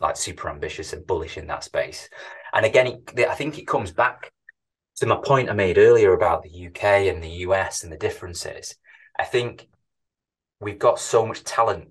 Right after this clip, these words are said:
in the U K, so much talent in the North. We need to back ourselves, and we need the funding partners that can support that ambition. They've got much more access to capital in the U S than we have in the U K.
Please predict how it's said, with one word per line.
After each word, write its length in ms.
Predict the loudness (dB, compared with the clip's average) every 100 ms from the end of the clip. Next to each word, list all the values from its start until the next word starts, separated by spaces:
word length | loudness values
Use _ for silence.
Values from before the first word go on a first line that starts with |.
| _
in 80 | -14
the 80 | -12
U 160 | -12
K, 360 | -6 -4 -4 -6 _ _ _ _
so 260 | -4 -2 -2
much 160 | -4 -6
talent 360 | -2 -2 -4
in 160 | -10 -8
the 60 | 0
North. 580 | 4 4 2 -8 _ _ _ _ -20 _ _
We 60 | -12
need 140 | -10
to 80 | 0
back 320 | 0 2 -4
ourselves, 560 | -4 -6 -8 -8 -12 -14
and 120 | -12
we 60 |
need 240 | -12 -12 -14
the 60 |
funding 440 | -10 -8 -6 -8 -8
partners 600 | -6 -6 -6 -12 -16 -20 _ _ -8
that 140 | -6
can 140 | -8 -8
support 560 | -10 -10 -2 0 0
that 140 | -2 -6
ambition. 540 | -8 -8 -8 -8 -10 _ _ _ _ _ _
They've 160 | -4 4
got 280 | 4 2 -8 _ _ _ _ _ _ _
much 400 | -12 -6 -6 -4
more 240 | -2 -2 0
access 440 | -2 -2 -4 -4
to 100 | -8
capital 500 | -8 -8 -8 -8 -6
in 100 | -6
the 120 | -8 -8
U 160 | -6
S 260 | -6 -8 -12
than 120 | -10
we 80 | -6
have 200 | -6 -6
in 60 | -10
the 80 |
U 220 | -18 -20 -12
K. 380 | -10 -10 -14